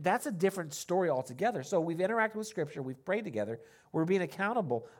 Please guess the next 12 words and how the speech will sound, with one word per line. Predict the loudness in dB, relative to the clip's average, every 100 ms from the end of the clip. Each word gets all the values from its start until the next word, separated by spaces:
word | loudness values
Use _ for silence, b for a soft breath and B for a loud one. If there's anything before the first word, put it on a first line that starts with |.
| 0
but | 4
we're | 6
also | 4 0
consistent | -6 -6 -6 -8 -6 -8
with | -8 -12
each | -16
other. | -18 -20 -20 _ _ _ _ _ _ _ _ _ _ _ _ -4
This | 0 2
is | 2 0
more | 2 6 8 6
than | 4 0
just, | 4 6 6 2 -6 -16